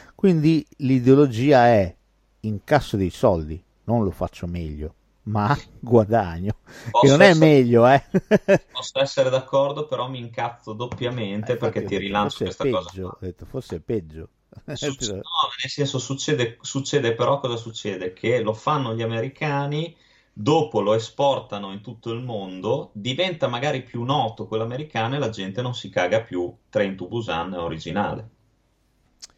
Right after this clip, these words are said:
Speaker 1: Eh, sì,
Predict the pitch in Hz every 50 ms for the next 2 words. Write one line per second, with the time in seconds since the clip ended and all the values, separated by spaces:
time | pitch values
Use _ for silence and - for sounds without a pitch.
0 | _ _ _ _ _ _ _ _ _ _ _ _ _ _ _ - - _ _ -
1 | - - 95 98 92 90 92 71 57 53 - - - - 50 50 50 50 - 50
2 | 50 50 50 50 - 50 50 50 50 50 50 - - - - - - 87 98 104
3 | 110 - - - - - - - - - - - - - - - - - - -
4 | - - - - - - - - - - - - - - - 62 60 - - -
5 | 135 127 123 113 107 104